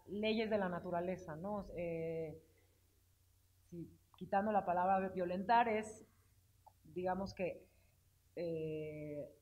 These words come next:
rearmar o reacomodar de un, de una manera probablemente inesperada lo que lógicamente pasaría de otra. Y, y es ahí, digamos,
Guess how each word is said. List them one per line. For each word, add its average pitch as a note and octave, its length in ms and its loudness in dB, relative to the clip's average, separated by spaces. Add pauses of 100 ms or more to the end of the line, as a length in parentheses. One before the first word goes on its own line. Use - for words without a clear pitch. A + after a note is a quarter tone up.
(140)
rearmar G#3+ 760 6
o G3+ 80 4
reacomodar G3 840 6
de A3+ 120 2
un, A#3 420 -2
de G3+ 180 -2
una A3+ 180 2
manera G#3+ 480 6
probablemente G#3 640 2
inesperada A3+ 920 4
lo F#3 280 -2
que G3 100 -4
lógicamente G#3+ 640 0
pasaría F#3 500 0
de F3+ 120 0
otra. E3 380 -4 (760)
Y, F#3+ 460 -2
y G3+ 180 2
es C4 160 4
ahí, C4 480 6 (400)
digamos, G3+ 640 0